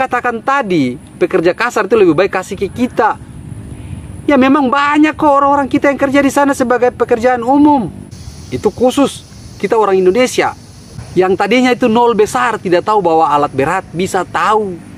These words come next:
Jadi ke depan nanti, dia juga bisa bekerja di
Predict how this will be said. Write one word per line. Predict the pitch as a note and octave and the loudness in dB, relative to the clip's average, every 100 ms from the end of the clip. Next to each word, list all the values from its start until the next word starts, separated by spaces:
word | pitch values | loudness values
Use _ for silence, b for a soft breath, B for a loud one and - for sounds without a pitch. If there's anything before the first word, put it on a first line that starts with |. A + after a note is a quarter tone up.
| - - - D3 | -16 -14 -4 0
Jadi | F3 | 0
ke | - F3 | 2 2
depan | D#3+ - B3 C4 | 2 0 -2 0
nanti, | C4 C#4 C4 - F3 D3 D3+ - - - - - - - | 0 0 -2 0 2 2 0 -8 -12 -14 -14 -14 -14 -6
dia | D3 B3+ C4+ | 0 2 2
juga | B3+ B3+ | 0 0
bisa | G#3+ G#3+ | 0 0
bekerja | F3+ E3+ D3+ D3 G3+ | 0 0 0 0 0
di | G#3+ C4+ | -2 -4